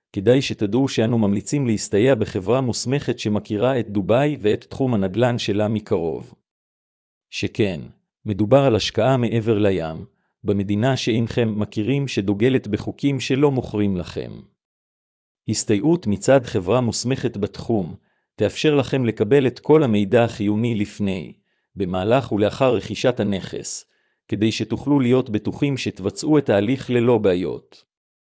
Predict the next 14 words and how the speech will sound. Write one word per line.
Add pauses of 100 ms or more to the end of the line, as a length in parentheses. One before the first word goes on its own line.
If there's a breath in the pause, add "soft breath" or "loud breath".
(460)
מילים
אחרונות
לסיום. (1040)
הנהירה
אחר
אפשרויות
ההשקעה
בדובאי
נובעת
מעצם
היותה
עיר
תיירותית
ותוססת.